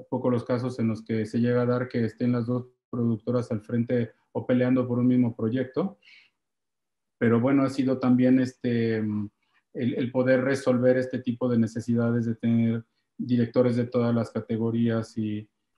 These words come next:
y poder contar con, con directores como, como Armando Bo, como Rodrigo Valdés,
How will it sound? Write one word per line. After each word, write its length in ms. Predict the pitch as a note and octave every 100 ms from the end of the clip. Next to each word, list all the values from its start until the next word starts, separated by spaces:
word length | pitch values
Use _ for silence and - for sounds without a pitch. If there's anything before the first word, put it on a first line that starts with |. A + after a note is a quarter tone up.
| -
y 120 | A#2+
poder 320 | - A#2+ A#2
contar 420 | B2 A#2 A#2+ A#2+
con, 340 | A#2+ A#2+ A#2 G#2+
con 160 | A2+
directores 520 | A2 A2 - A#2 A2
como, 520 | - A2 G#2+ G#2+ G#2+ G#2
como 260 | A2 A2
Armando 440 | A2 A2+ A2+ A#2 A2+
Bo, 380 | A#2+ A#2+ A#2 -
como 440 | A2 A2 A2 G#2+
Rodrigo 400 | A2 A2 A2+ A#2
Valdés, 560 | A2+ A2 A#2 A#2 A#2